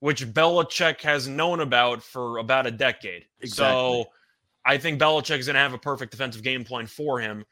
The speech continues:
Speaker 1: not to mention the fact that the Raiders' offensive game plan against the Rams secondary was non-existent, so I don't exactly trust them to have a good game plan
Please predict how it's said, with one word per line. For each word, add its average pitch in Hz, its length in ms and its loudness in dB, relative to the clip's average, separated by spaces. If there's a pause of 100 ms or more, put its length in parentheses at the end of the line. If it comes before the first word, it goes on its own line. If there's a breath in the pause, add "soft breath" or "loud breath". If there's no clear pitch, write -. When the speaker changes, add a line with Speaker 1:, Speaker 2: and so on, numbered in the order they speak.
(360)
Speaker 1:
not 147 140 4
to 143 80 -10
mention 147 240 -2
the 127 80 -6
fact 135 240 2
that 123 60 -12
the 113 80 -4
Raiders' 131 360 2
offensive 127 360 -2
game 127 200 -6
plan 131 280 -6
against 127 280 -6
the 113 80 -6
Rams 120 420 -4
secondary 117 640 -2
was 104 160 -10
non-existent, 107 800 -6
so 113 100 -8
I 110 80 0
don't 113 120 -6
exactly 113 380 -4
trust - 340 -8
them 117 120 -12
to 120 60 -6
have 113 120 -2
a 113 40 -10
good 131 280 -4
game 110 240 -2
plan 104 340 -14